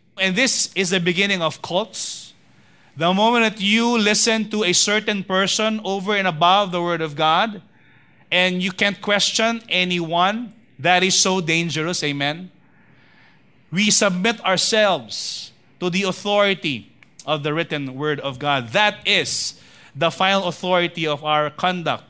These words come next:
and our faith and our beliefs. Not our traditions,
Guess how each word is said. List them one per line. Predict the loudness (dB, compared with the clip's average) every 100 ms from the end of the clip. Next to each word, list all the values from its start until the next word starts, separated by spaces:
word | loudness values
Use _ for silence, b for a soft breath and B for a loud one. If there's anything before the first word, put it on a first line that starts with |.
| _ -6
and | -4 -2
our | -4
faith | -4 -2 -2 -4 -12 -20 b b
and | -6 -2
our | 0 -2
beliefs. | -4 -4 -4 -6 -10 -12 -14 b b b b
Not | -2 -2 2
our | 2 2
traditions, | 0 -2 0 0 0 -2 -4 -8 -8 -12